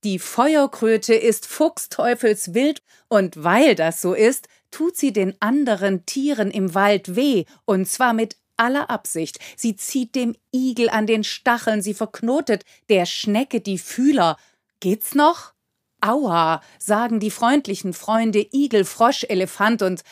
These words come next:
all die anderen erst und gehen dann der Wut auf den Grund. Hat sie mit Traurigkeit zu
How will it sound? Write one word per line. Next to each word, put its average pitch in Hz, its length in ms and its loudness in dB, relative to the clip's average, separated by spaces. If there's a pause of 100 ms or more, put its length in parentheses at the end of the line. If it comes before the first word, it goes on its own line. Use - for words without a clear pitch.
all 214 220 4
die 190 140 0
anderen 226 440 2
erst 247 400 0
und 220 160 -2
gehen 247 300 -2
dann 196 340 0 (160)
der 247 240 2
Wut 196 300 -4
auf 175 200 -2
den 185 220 -2
Grund. 208 500 -4 (520)
Hat 196 180 -4
sie 196 200 -2
mit 175 260 -4
Traurigkeit 233 920 0
zu 240 160 -2